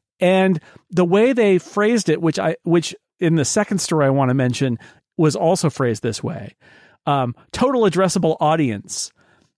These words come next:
who could see the Suns game, basically. Uh, and in the previous contract, which was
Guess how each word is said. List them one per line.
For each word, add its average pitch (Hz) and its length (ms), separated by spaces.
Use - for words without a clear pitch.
who 240 180
could 220 180
see 143 720
the 135 320
Suns 127 540
game, - 320
basically. - 560
Uh, 123 380
and 147 380
in 180 160
the 175 140
previous 240 720
contract, 180 640
which 131 180
was 127 380